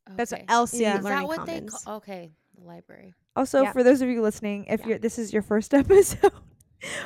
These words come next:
Speaker 3: Mer-, Meredith,
Speaker 1: Yeah,
Speaker 3: um,
Speaker 1: so
Speaker 3: lives
Speaker 1: sorry.
Speaker 3: where we went to college. So she's, so I would say she is a
Speaker 1: Yes,
Speaker 3: well
Speaker 1: so I'm
Speaker 3: versed.
Speaker 1: here.
Speaker 2: She's well
Speaker 3: She's
Speaker 2: versed
Speaker 3: well
Speaker 2: in
Speaker 3: versed.
Speaker 2: what's going
Speaker 3: We
Speaker 2: on,
Speaker 3: are
Speaker 2: clearly.
Speaker 3: trying to remember.
Speaker 1: Yeah, I know north, south, east, and west.
Speaker 3: I honestly, that's one of my goals. That's on my
Speaker 2: <laughs>
Speaker 3: vision board this year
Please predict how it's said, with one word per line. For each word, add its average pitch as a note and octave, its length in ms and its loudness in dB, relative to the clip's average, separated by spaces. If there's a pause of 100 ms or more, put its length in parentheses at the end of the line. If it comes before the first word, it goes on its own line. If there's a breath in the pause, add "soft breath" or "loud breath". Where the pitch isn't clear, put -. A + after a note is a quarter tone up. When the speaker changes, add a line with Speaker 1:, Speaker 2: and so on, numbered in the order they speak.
(340 loud breath)
Speaker 3:
Mer-, D4+ 320 6
Meredith, D#4+ 520 6
Speaker 1:
Yeah, B3 260 6
Speaker 3:
um, G#3+ 60 0
Speaker 1:
so G#3 100 -2
Speaker 3:
lives A3+ 120 2
Speaker 1:
sorry. A3+ 280 4
Speaker 3:
where A3+ 100 4
we G#3+ 80 4
went G#3+ 140 2
to G#3 40 -10
college. F#3+ 280 2
So A#3+ 100 2
she's, B3 440 -2 (420)
so B3 220 6
I A3+ 140 6
would C4 120 4
say D4 140 2
she C#4+ 180 0
is C4 120 2
a B3+ 100 4
Speaker 1:
Yes, G#3+ 200 -4
Speaker 3:
well G#3+ 280 8
Speaker 1:
so B3 160 0
I'm B3+ 320 2
Speaker 3:
versed. - 220 -10
Speaker 1:
here. F#3 180 -6 (120)
Speaker 2:
She's A#3 100 -8
well B3+ 180 4
Speaker 3:
She's C#4+ 80 0
Speaker 2:
versed - 80 4
Speaker 3:
well C#4 100 8
Speaker 2:
in A#3 40 -2
Speaker 3:
versed. G3+ 240 2
Speaker 2:
what's E3+ 180 -10
going D#3 240 -12
Speaker 3:
We B3+ 240 -2
Speaker 2:
on, - 80 -6
Speaker 3:
are A3 240 4
Speaker 2:
clearly. F#3 180 0
Speaker 3:
trying A#3+ 220 4
to C4 120 2
remember. G#3+ 580 2
Speaker 1:
Yeah, G#4 100 0
I A4 300 4
know A4 240 8
north, C4+ 280 2
south, A3 420 2
east, G#3 220 -4
and G3 120 -8
west. G#3 100 0
Speaker 3:
I C#4+ 380 4
honestly, - 280 0
that's C#4+ 280 2
one C#4+ 160 4
of G4 60 0
my F4+ 140 2
goals. G3 420 2
That's D#4+ 180 -4
on E4 80 -4
my C4 100 -2
Speaker 2:
<laughs> - 20 -2
Speaker 3:
vision G3 300 -4
board F3 260 -6
this F3+ 200 -10
year E3+ 200 -10